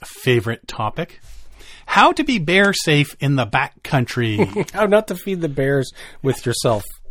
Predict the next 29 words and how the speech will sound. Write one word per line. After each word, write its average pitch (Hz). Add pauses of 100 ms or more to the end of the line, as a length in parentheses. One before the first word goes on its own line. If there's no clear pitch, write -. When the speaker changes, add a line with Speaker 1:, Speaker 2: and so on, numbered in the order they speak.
(480)
Speaker 1:
Right? - (180)
<laughs> 208 (1400)
That, 151 (320)
that's, 156
uh, 143
always 139
a 127
fr-, 131
well, 127
aren't 139
you 269
afraid 151
of 113
bears? 107 (880)
Mm, 175 (200)
if 156
he's 120
five 117
feet 185 (100)
from 120
me. 370 (260)
<laughs> 170 (320)
Yes. 190 (140)
<laughs> 202 (2250)
And, 143
and 147
the 147
old, 151
oh, 151